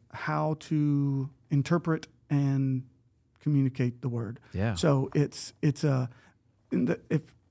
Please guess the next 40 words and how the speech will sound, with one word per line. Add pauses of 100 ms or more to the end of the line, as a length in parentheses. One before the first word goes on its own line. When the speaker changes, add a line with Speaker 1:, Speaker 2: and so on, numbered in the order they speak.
(260)
Speaker 1:
when
I
went
to
seminary,
it
was
called
Proclaiming
the
Word.
Speaker 2:
Mm-hmm.
Speaker 1:
It's
the
class
before
the
preaching
practicum.
Speaker 2:
Yeah, (180)
yeah.
Speaker 1:
So
next
semester, (160)
we'll
do,
like,
a
preaching,
teaching (240)
practicum.
Speaker 2:
Yeah. (160)
Speaker 1:
Uh,
we've
done,
uh,
discipleship,
missions,
evangelism. (420)
Uh,